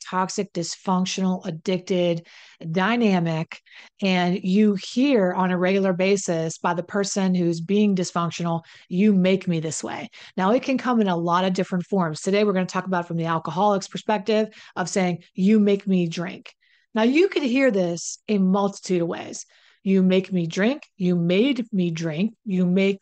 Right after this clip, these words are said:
me wanna relapse. You made me relapse. If you're gonna accuse me of drinking, I might as well drink."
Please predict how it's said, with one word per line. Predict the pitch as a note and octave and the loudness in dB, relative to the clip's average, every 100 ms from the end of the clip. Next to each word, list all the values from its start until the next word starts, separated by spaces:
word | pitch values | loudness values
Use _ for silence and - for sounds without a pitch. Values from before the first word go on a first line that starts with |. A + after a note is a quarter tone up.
| - | -2
me | F#3 | 0
wanna | F3 E3+ E3 | 0 0 -2
relapse. | D#3+ G#3 B3+ E3+ D#3 F#3+ - | 0 2 2 0 -2 -8 -6
You | F#3 E3 | -2 0
made | E3 G#3 A#3+ A#3+ A#3+ G#3+ | 2 2 2 0 -4 -2
me | F3+ | -2
relapse. | E3 E3 D#3+ C#3+ D#3+ F#3 - - _ _ | 0 -2 -2 -4 -6 -8 -16 -20 _ _
If | G#3+ G3+ | -4 0
you're | A3+ | 2
gonna | G3+ F#3+ F#3+ | 2 2 0
accuse | F#3 - C4 D4 B3 | -6 -2 0 0 2
me | G3 F3+ | 2 2
of | E3 | -2
drinking, | F3+ E3+ F#3 F3+ | -4 -2 -2 -4
I | F#3+ F3+ | -4 0
might | F3+ F3+ | 2 2
as | F3+ F3+ | 0 -2
well | E3+ | -2
drink." | E3+ A3+ G3 | 0 0 0